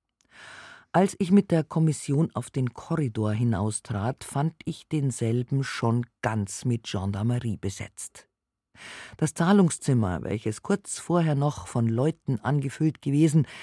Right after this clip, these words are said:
denen man unausgesetzt ihre Gelder ausgezahlt hatte, fanden wir leer.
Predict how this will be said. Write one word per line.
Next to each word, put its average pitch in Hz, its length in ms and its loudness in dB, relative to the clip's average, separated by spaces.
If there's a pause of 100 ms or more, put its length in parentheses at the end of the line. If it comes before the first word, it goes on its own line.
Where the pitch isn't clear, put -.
(220)
denen 170 240 8
man 151 240 4
unausgesetzt 190 960 2
ihre 143 220 2
Gelder 170 560 2
ausgezahlt 143 760 0
hatte, 143 400 2 (460)
fanden 120 580 -2
wir 151 300 -2 (100)
leer. 139 380 -2